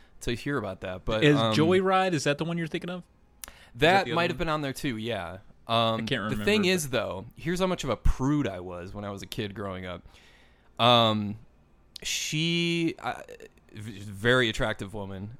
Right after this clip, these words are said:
Speaker 1: uh, the singer of Roxette, and
Speaker 2: Mm-hmm.
Speaker 1: she's on the cover and, uh, in the liner notes, and y-, you can see, like, her bra and her bra strap.
Speaker 2: Ooh.
Speaker 1: So I'm like, "I can't let anybody know that I have this,"
Speaker 2: Uh.
Speaker 1: 'cause I was,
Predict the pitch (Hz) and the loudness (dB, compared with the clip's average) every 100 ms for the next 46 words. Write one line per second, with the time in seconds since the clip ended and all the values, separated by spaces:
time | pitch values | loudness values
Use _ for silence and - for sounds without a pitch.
0 | - 98 101 104 - 113 101 101 107 - | -8 -6 -4 -6 -4 -4 -4 -6 -8 -6
1 | 101 107 101 - 101 98 - - - 113 | -6 -4 -6 -6 -6 -6 -10 -20 -12 -4
2 | 120 120 147 151 - 127 127 123 107 107 | -2 0 0 -2 0 0 2 0 -4 -4
3 | 143 131 127 113 - 127 143 143 139 - | -2 0 -2 -6 -6 -2 0 0 -2 -8
4 | - - - - - 113 110 107 117 110 | -16 -20 -20 -18 -2 2 2 2 0 0
5 | 110 120 127 101 98 - 104 101 92 - | 0 0 0 -2 -4 -8 -6 -6 -8 -12
6 | - 90 82 110 117 - 117 110 - 101 | -14 -12 -10 -6 -4 -4 -4 -6 -8 -10
7 | 104 101 107 117 117 110 98 - 95 101 | -8 -4 -2 -2 -4 -8 -8 -8 -6 -6
8 | - 123 123 131 - - - 107 110 123 | -6 -4 -2 0 -2 -2 -6 -6 -4 -6
9 | 101 120 110 - 120 - - 131 120 113 | -6 -4 -4 -2 -4 -4 -4 -2 -2 -4
10 | 101 104 101 107 101 98 98 95 90 92 | -4 -4 -4 -4 -6 -6 -8 -8 -10 -8
11 | 98 95 98 92 87 - - - 131 135 | -8 -10 -10 -10 -12 -14 -16 -10 -6 -6
12 | 131 98 95 - | -6 -6 -2 -2